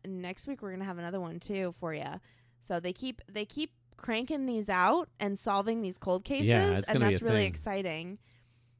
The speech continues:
Speaker 1: to see these cases being solved
Speaker 2: Mm-hmm.
Speaker 1: from so long ago.
Speaker 2: Yeah, I think they're gonna clear a lot of dockets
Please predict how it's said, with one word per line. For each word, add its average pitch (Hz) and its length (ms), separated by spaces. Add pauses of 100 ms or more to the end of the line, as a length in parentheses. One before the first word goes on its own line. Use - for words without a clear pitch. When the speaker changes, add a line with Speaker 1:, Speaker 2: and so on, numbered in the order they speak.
(300)
Speaker 1:
to 220 160
see 196 640 (800)
these 196 200
cases 190 340
being 175 240
solved 170 540
Speaker 2:
Mm-hmm. 113 240 (120)
Speaker 1:
from 180 180
so 170 160
long 170 220
ago. 170 300 (220)
Speaker 2:
Yeah, 113 160
I 127 40
think 123 280
they're 107 100
gonna 98 180
clear 98 300
a 95 40
lot 92 220
of 82 100
dockets - 560